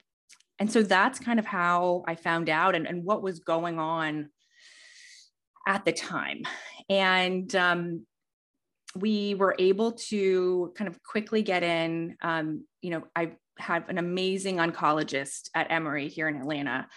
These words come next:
um, at the Winship Cancer Center. Um, and,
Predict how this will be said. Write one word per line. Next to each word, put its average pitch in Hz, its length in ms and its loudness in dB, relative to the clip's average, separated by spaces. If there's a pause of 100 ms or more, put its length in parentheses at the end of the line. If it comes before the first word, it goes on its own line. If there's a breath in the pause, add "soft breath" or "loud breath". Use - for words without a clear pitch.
(520 loud breath)
um, 175 240 4
at - 160 -2
the 175 80 0
Winship 165 340 -2
Cancer 160 340 -4
Center. - 520 -2
Um, 160 640 2
and, 170 480 2